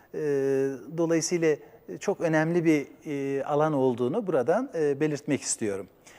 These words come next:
Şimdi buraya kadar ruh sağlığı alanında çalışan meslekleri anlatmaya çalıştım. Yani,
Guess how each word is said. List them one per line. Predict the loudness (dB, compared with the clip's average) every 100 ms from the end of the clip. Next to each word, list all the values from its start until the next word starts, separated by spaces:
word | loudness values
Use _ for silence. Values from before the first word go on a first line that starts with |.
| -16
Şimdi | -6 0 0 -2 -2
buraya | 6 6 6
kadar | 4 2 0 -6 -20 -20 -20 _ _ _ -4
ruh | 2 2
sağlığı | 2 4 6 6 4
alanında | 4 2 0 0
çalışan | 0 0 -2 0 -2 -2 -6 -20 -6
meslekleri | -4 -2 4 4 2 -14 -20 -20 _ _ -8 -4 2 6 6
anlatmaya | 6 2 0 -2 -4 -4
çalıştım. | -6 -10 -12 -12 -6
Yani, | -4 -2 -4